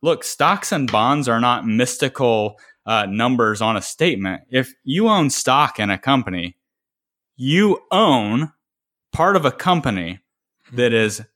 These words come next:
earning and making money and generating revenue, right? If you own a bond, that means a company owes you money and they're going to pay you on the regular,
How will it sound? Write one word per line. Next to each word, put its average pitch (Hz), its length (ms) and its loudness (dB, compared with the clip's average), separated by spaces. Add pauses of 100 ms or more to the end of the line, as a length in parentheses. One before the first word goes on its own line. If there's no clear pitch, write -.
earning 110 720 0
and 113 340 -2
making 156 440 0
money 117 400 0
and 110 300 -2
generating 139 600 0
revenue, 104 500 -2 (280)
right? 185 320 -2 (520)
If 131 180 -2
you 190 200 2
own 160 420 2
a 127 180 2
bond, 101 720 -4 (320)
that 170 180 0
means 170 300 0
a 110 80 0
company 143 560 0 (140)
owes 156 400 0
you 160 200 2
money 117 640 0
and 120 200 0
they're 160 160 2
going 151 240 2
to 127 80 2
pay 165 280 -2
you 101 360 -2
on 123 240 0
the 127 80 2
regular, 110 680 0